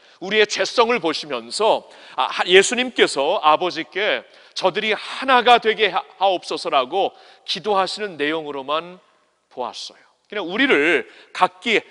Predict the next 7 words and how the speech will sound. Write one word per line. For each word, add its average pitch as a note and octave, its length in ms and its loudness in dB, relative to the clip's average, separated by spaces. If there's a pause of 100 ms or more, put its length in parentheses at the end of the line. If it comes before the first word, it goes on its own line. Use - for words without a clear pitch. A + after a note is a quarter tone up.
(160)
각각 - 600 0
한 B3 140 -6
사람을 A3+ 440 2
부르시면서 D#3 880 -6
저들이 F3 420 -4 (220)
하나가 A3 480 2
되게 F3 500 2